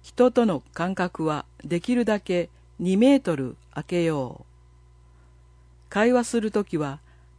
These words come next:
マスクをつけよう。手洗いは三十秒かけて、石鹸で丁寧に。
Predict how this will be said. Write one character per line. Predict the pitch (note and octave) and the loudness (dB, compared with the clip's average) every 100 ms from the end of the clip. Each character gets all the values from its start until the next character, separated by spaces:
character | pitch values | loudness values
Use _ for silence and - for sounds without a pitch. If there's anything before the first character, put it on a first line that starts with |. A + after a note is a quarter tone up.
| - | -4
マ | G3+ B3+ | -2 -2
ス | - | -6
ク | - D3+ C3+ | -8 -6 -6
を | A#2 - _ _ _ | -8 -14 _ _ _
つ | - - | -14 -6
け | F3+ F3 | -2 -2
よ | D#3+ C#3+ B2 - | -2 -4 -10 -16
う。 | - _ _ _ _ _ - _ _ _ - - _ _ - - - _ | -20 _ _ _ _ _ -20 _ _ _ -20 -20 _ _ -20 -20 -20 _
手 | G#3+ B3 | 0 2
洗 | C4 G#3 | 2 0
い | E3+ | 0
は | D3+ - | -4 -8
三 | - - B3+ C#4 | -10 -2 4 4
十 | B3+ C4+ A#3 | 4 2 2
秒 | F#3+ D#3+ | 0 -2
か | - F3+ | -6 -8
け | E3 | -8
て、 | - D3 - _ _ _ | -8 -10 -12 _ _ _
石 | - G3 - - | -4 -4 -4 -2
鹸 | C4 B3 | 2 4
で | A#3 G#3+ - | 2 0 0
丁 | B3 C4 G3 | 2 2 2
寧 | D#3 C#3+ | -2 -6
に。 | C3+ C3+ | -6 -8